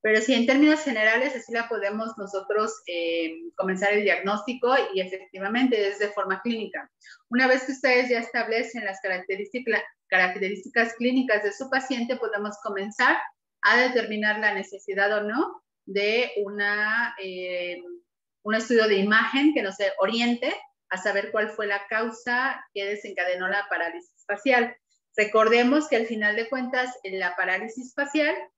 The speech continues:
es una entidad que afecta la musculatura de la mí-, mímica facial, pero que va a generar no solo alteraciones estéticas, sino funcionales y psicoemocionales en todos nuestros pacientes.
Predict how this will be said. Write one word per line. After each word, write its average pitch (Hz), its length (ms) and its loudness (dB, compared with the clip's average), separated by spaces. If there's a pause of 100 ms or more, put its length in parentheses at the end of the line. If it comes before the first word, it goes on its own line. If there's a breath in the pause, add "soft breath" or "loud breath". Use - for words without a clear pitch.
(180)
es 220 400 -6
una 233 680 2
entidad 247 540 0 (320)
que 214 60 0
afecta 226 680 -2
la 214 220 0
musculatura 214 960 0 (200)
de 180 100 -6
la 185 120 -2
mí-, 220 420 -6
mímica 269 420 0
facial, 240 400 -2 (600)
pero 311 260 4
que 277 100 -2
va 247 160 -2
a 247 60 -10
generar 233 460 -6
no 233 120 -8
solo 214 400 -4
alteraciones 190 760 -2 (160)
estéticas, 214 720 2
sino 190 300 -2
funcionales 240 840 2
y 247 280 -2
psicoemocionales 196 840 -2 (120)
en 196 220 -6
todos 254 380 4
nuestros 196 340 -8
pacientes. 247 560 0